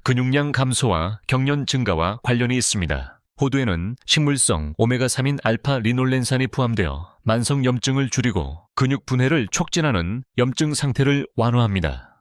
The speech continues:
호박씨는 특히 아연 공급원으로 아연은 노화로 감소하지만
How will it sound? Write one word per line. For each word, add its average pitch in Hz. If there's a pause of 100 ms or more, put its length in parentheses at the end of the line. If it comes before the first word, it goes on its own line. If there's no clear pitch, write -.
(340)
호박씨는 117 (100)
특히 143
아연 127
공급원으로 113 (160)
아연은 113
노화로 127
감소하지만 113